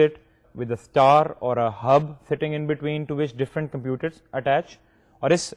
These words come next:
کانسیپٹ کو میں اسی چیپٹر میں آگے چل کے تھوڑا اور ڈیٹیل سے ایکسپلین کروں گا when we'll be talking about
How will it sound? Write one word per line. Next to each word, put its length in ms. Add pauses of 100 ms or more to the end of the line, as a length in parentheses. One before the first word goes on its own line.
کانسیپٹ 400
کو 120 (480)
میں 240 (200)
اسی 220
چیپٹر 260
میں 60
آگے 220
چل 200
کے 100 (280)
تھوڑا 140
اور 200
ڈیٹیل 360
سے 180 (320)
ایکسپلین 420
کروں 240
گا 160
when 180
we'll 160
be 140
talking 300
about 280